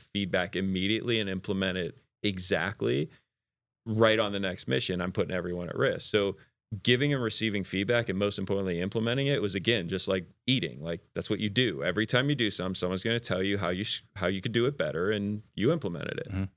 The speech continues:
Speaker 1: The third thing was planning. It amazes me that organizations at best do strategic planning once a year.
Speaker 2: Mm-hmm.
Speaker 1: And then after that, it's like, well, we just, every problem that comes up, we kinda figure it out on the way.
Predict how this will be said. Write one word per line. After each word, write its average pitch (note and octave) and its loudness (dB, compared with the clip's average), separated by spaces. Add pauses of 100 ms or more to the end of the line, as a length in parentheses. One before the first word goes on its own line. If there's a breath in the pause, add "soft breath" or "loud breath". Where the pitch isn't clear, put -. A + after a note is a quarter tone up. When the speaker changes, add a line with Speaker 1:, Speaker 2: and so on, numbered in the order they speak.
(540)
Speaker 1:
The G2 4 (220)
third A#2 4
thing C#3 2
was G#2+ 0
planning. - -4 (1800)
It C3 6
amazes A2+ 2
me F#2 2
that F2+ 2
organizations G#2+ 0
at F#2+ 0
best A2 2
do G2+ 0
strategic F#2 -4
planning F2+ -2
once E2+ -8
a - -10
year. F#2 0
Speaker 2:
Mm-hmm. F#2 -2 (100)
Speaker 1:
And A2 2
then G#2 2
after G#2+ 0
that, G2 4
it's E2 -6
like, F2+ -2 (680)
well, F#2+ 0
we G2 2
just, F#2+ -2 (100)
every G2+ 4
problem G2+ 2
that F#2+ -4
comes G2 0
up, F#2 2
we F#2+ -6
kinda F#2 -2
figure F#2 0
it F#2 4
out F#2 0
on F#2+ -2
the F#2+ 0
way. F2+ 0